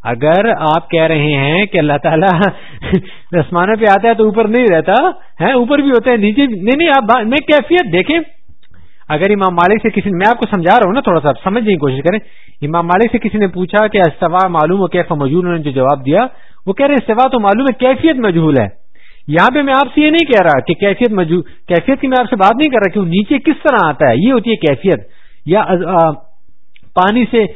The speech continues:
آ، عرش کی طرف کس طرح استوا ہوئے، یہ ہے کیفیت۔ سوال میرا یہ ہے کہ جب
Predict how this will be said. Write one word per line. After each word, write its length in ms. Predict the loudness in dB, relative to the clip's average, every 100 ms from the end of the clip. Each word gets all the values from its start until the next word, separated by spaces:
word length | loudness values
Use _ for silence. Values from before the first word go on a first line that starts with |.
| -14 -6
آ، 260 | -2 0 -2
عرش 120 | -2
کی 100 | -2
طرف 200 | -2 -2
کس 180 | -6 -2
طرح 100 | 0
استوا 560 | 0 0 0 2 2
ہوئے، 180 | 4 2
یہ 160 | 4 2
ہے 60 | 2
کیفیت۔ 540 | 2 0 0 0 0 -2 -18 -18 -18 -8
سوال 400 | -2 4 4 4
میرا 220 | 2 2 4
یہ 180 | 4 4
ہے 280 | 4 4 2 -4 -18 -18 -18 -16 -14 -2
کہ 100 | -2
جب 240 | 2 0